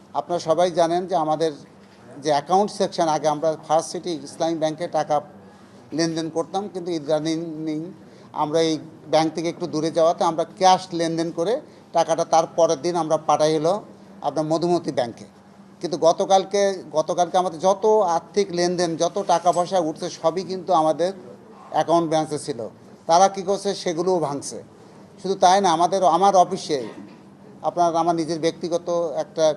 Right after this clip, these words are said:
কম্পিউ-, দুইটা কম্পিউটার ছিল আর অফিসিয়াল ল্যাপটপ ছিল এবং অফিসিয়াল ডেস্কটপ ছিল, তারা সেগুলো সব ভাঙছে এবং পুরা আমার অফিসে যত ডকুমেন্ট ছিল, সেগুলো সব তারা নিয়ে গেছে। শুধু আমার রুম না, আমাদের প্রো ভিসি স্যার,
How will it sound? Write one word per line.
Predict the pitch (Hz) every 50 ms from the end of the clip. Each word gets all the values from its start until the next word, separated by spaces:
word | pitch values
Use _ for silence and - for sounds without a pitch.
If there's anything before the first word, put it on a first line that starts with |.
| - -
কম্পিউ-, | - 147 147 143 - 151 143 - - 151
দুইটা | 175 165 180 180
কম্পিউটার | 160 165 156 - 156 156 185 175 -
ছিল | - 202 208
আর | 208 190 175 151 -
অফিসিয়াল | 151 151 151 - 165 - - 180 170
ল্যাপটপ | 165 160 156 151 156 - 170 156 - -
ছিল | 180 185
এবং | 185 175 170
অফিসিয়াল | 160 156 147 147 - 175 160 151
ডেস্কটপ | 135 160 151 151 - - 160 151 - -
ছিল, | 147 123 104 98 - - - - - - -
তারা | - 175 180 180
সেগুলো | 180 - - 175 160 165 175 180
সব | - - 170 170 165 135
ভাঙছে | 120 143 147 131 113 - - 107 90 - - - - - - -
এবং | - 175 175 170 - - -
পুরা | 180 196 196 208 185 156
আমার | 143 127 147 170 175 165
অফিসে | 156 156 156 180 160 180 165
যত | 139 170 170 175 - 202 190 151
ডকুমেন্ট | 160 151 151 185 180 185 190 190 -
ছিল, | 190 175 180
সেগুলো | - - 165 151 160 165
সব | 147 - 160 156 156 -
তারা | 156 151 147
নিয়ে | 139 139 135 127
গেছে। | 110 113 - - 98 - - - - - - - - - - - - - - -
শুধু | - 170 214
আমার | 175 160 170 196 220 226
রুম | 208 220 202 180
না, | 160 139 135 143 - - - - - - - - - - - -
আমাদের | - 151 160 - 165
প্রো | 147 160 165 160
ভিসি | 160 170 160 170 170
স্যার, | - 160 160 156 160